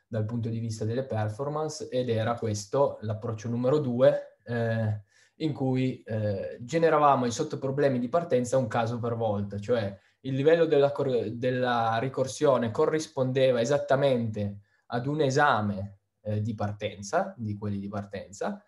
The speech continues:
ehm, e ad ogni livello decidevo se questo esame metterlo o non metterlo, eh, nella soluzione.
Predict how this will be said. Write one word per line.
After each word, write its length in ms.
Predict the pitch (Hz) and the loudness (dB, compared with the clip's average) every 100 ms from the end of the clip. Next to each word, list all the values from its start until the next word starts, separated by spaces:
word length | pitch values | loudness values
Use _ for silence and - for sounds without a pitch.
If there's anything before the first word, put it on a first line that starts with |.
| _ _ _ _ | _ _ _ _
ehm, 840 | 123 113 117 113 107 107 98 98 - | -4 -2 -2 -2 -2 -2 -4 -6 -10
e 220 | 127 127 | -4 -2
ad 200 | 135 143 175 | 0 4 6
ogni 240 | - 160 | 6 6
livello 380 | 226 175 135 - | 4 6 6 4
decidevo 520 | 131 - 151 123 - | -2 -2 4 4 4
se 240 | - 127 | 2 2
questo 260 | 123 139 196 | 2 -2 0
esame 400 | 202 120 117 135 | 2 2 2 0
metterlo 540 | 143 135 131 143 143 | 2 2 2 0 4
o 120 | 143 143 | 4 4
non 180 | 160 | 4
metterlo, 760 | 123 104 101 113 113 117 117 - _ _ - | 2 -2 -4 -4 -2 0 -2 -6 _ _ -10
eh, 260 | 113 110 | -4 -2
nella 380 | 113 123 107 110 | 0 0 0 -2
soluzione. 840 | 107 110 107 101 101 78 - 104 | -4 -4 -6 -8 -10 -10 -10 -16